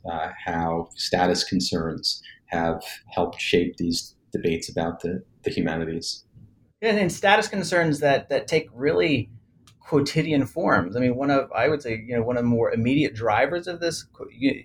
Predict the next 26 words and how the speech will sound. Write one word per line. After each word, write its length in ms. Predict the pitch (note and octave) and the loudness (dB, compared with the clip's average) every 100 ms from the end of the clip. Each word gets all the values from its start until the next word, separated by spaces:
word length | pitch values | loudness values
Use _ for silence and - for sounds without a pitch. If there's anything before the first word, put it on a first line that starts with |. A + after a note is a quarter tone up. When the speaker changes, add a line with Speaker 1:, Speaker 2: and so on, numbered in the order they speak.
| _ | _
Speaker 2:
unity 340 | C#3 F3+ F#3 D#3 | 0 2 4 2
discourse, 640 | E3 - E3 D#3+ D#3+ - | 0 -2 0 2 2 2
or 240 | G2+ F#2+ - _ _ _ _ | 2 2 -2 _ _ _ _
why 220 | G2+ A2+ | 0 2
it 120 | G#2+ | 2
was 180 | G#2+ G#2 | 0 -4
seen 300 | - A#2+ B2 | -2 2 4
as, 260 | A2 G#2+ G2+ | 4 2 0
as 220 | G2+ G#2+ | -2 -2
so 180 | A2+ A2+ | -2 -2
important, 500 | G#2+ A2 - A2+ G#2+ - _ _ _ _ | -2 -2 -2 -2 -8 -10 _ _ _ _
came 320 | - C#3 C#3 | 2 6 6
from 340 | B2 A#2+ G#2 G2+ | 4 2 2 0
real 340 | G#2+ C#3+ D3+ | 0 4 4
anxieties 800 | C3 B2+ A#2+ G2 A#2+ C#3+ D3+ C#3+ | 4 2 2 2 2 2 0 0
in 80 | C3 | 2
the 80 | A#2+ | 4
eighteen 300 | B2 C3 B2 | 2 0 0
thirties 420 | B2 B2 C3 A#2+ | 2 4 2 0
and, 120 | A#2 | -8
and 200 | A2+ A2+ | -6 -6
forties 460 | A#2 A#2 C#3+ C#3+ - | 0 2 2 0 -6
about 280 | A2+ G#2+ G2+ | 0 2 2
the 60 | - | 0
Prussian 360 | B2+ A#2+ A2 | 0 0 0
state. 580 | G#2 - G2+ C#3 - | -6 -4 -2 -2 -4